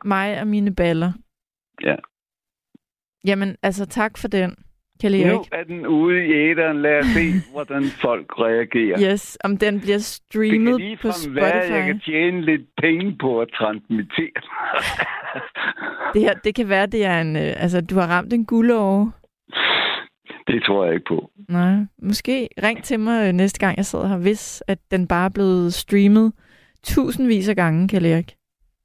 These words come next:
Speaker 2: Lad os se, hvad der sker.
Speaker 1: Tak, fordi du ringede i nat. Det er altid en fornøjelse.
Speaker 2: Velbekomme.
Speaker 1: Kan du have det rigtig
Speaker 2: Og
Speaker 1: godt.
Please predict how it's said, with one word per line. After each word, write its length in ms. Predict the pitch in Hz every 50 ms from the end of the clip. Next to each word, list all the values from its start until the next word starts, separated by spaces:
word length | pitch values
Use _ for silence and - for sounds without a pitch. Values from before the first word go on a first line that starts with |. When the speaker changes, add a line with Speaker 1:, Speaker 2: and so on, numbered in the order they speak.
| _ _ - - 101 -
Speaker 2:
Lad 240 | 98 101 101 98 107
os 60 | 110
se, 160 | - 135 135 127
hvad 160 | 123 123 113
der 100 | 127 113
sker. 240 | - - 123 120 - - - _ _ _ - - - - - - _
Speaker 1:
Tak, 220 | - - 214 226 -
fordi 220 | - 262 262 254
du 140 | 214 254 262
ringede 360 | 226 226 220 226 254 269 277 262
i 20 |
nat. 200 | 233 220 233 240 - -
Det 160 | - 233 233 -
er 20 | -
altid 260 | 214 208 208 - 254
en 100 | 247 240
fornøjelse. 520 | - 233 214 214 208 208 - 240 147 151 262
Speaker 2:
Velbekomme. 640 | 254 170 202 196 - 165 160 165 180 190 190 165 - _ _ _ _ _ _ _ _ _ _ _ _ _ _ -
Speaker 1:
Kan 120 | - 233 220
du 180 | 254 269 262
have 200 | 254 254 247 220
det 180 | 208 254 247 -
rigtig 280 | - 233 233 143 - -
Speaker 2:
Og 40 | -
Speaker 1:
godt. 120 | 233